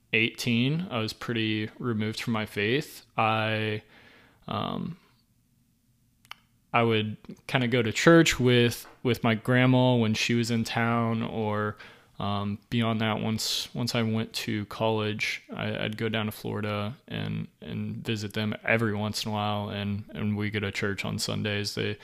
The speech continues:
non-denominational church. And, you know, I, I appreciated it, and it wasn't like I was dreading to go.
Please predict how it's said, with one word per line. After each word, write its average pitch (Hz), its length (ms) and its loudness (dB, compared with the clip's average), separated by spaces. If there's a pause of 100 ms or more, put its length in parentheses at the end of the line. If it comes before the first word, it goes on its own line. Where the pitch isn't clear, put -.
(440)
non-denominational 110 1000 0
church. 110 520 -4
And, 104 400 -4
you 123 100 -2
know, 110 340 0
I, 107 320 -2 (720)
I 127 100 4
appreciated 123 640 2
it, 180 200 8
and 110 380 2 (180)
it 120 100 -2
wasn't 110 280 0
like 101 200 -2 (520)
I - 60 -2
was 104 160 -2
dreading 104 480 2
to 147 120 -2
go. 175 280 4